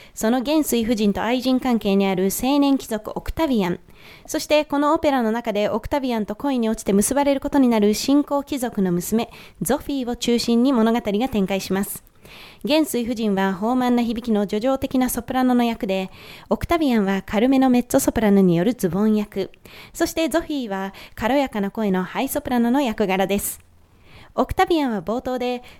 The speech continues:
ゾフィーとの結婚を予定している元帥夫人のいとこ、オックス男爵から頼まれて、この時代の慣習であるという設定のバラの騎士役を引き受けることになります。これは婚姻の証として、銀のバラを花嫁に贈る使者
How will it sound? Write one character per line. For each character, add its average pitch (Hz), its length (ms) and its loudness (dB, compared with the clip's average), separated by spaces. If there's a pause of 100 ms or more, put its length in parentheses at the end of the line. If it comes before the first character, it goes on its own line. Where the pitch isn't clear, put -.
ゾ 285 160 0
フ - 40 -8
ィ 269 100 -6
ー - 40 -8
と 226 100 -6
の 208 80 -2
結 196 260 -10
婚 233 140 0
を 226 60 2
予 208 140 0
定 240 200 -4
し 233 80 -10
て 233 160 -4
い 226 40 -6
る 233 180 -4
元 285 240 -2
帥 214 240 -4
夫 208 100 -4
人 185 220 0
の 165 80 -2
い 160 80 -10
と 233 100 -16
こ、 - 240 -14 (140)
オ - 80 -6
ッ - 60 -8 (120)
ク - 80 -10
ス 208 140 -4
男 220 200 -2
爵 196 200 -10
か 175 100 -10
ら 165 100 -8
頼 190 200 -4
ま 208 80 -2
れ 190 100 -6
て、 165 300 -10 (320)
こ 214 140 4
の 269 120 6
時 254 140 0
代 262 180 4
の 254 100 4
慣 254 220 2
習 262 220 0
で 254 100 2
あ 247 60 2
る 226 80 -2
と 190 100 -2
い 190 100 2
う 190 40 0
設 180 200 -4
定 185 200 0
の 180 160 2
バ 170 260 -4
ラ 262 140 2
の 294 140 2
騎 - 140 -12
士 269 220 -2
役 247 420 -4
を 285 100 -4
引 320 180 -4
き 254 120 2
受 247 60 4
け 240 100 0
る 220 60 2
こ 202 80 -4
と 202 120 -2
に 262 80 4
な 226 100 4
り 170 80 0
ま 170 140 -2
す。 - 180 -12 (480)
こ 302 100 2
れ 302 80 4
は 294 240 0 (220)
婚 311 240 4
姻 302 180 4
の 277 160 4
証 247 320 -4
と 247 80 0
し - 80 -10
て、 233 320 0 (260)
銀 262 300 4
の 202 100 2
バ 175 120 -4
ラ 190 140 0
を 190 120 0
花 190 300 0
嫁 214 260 2
に 170 100 2
贈 170 280 -2
る 202 80 2
使 - 160 -6
者 247 200 -4